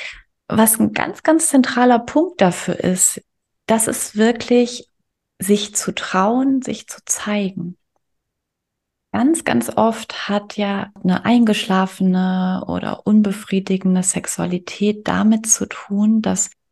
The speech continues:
eine oder meistens beide PartnerInnen in der Beziehung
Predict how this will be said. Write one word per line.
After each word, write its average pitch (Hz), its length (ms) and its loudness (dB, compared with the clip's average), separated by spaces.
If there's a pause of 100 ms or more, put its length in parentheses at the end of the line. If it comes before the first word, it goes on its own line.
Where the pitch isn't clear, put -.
(140)
eine 208 420 4
oder 180 140 2
meistens 190 480 -2
beide 190 640 0 (260)
PartnerInnen 196 1300 0
in 190 160 2
der 185 100 2
Beziehung 202 680 0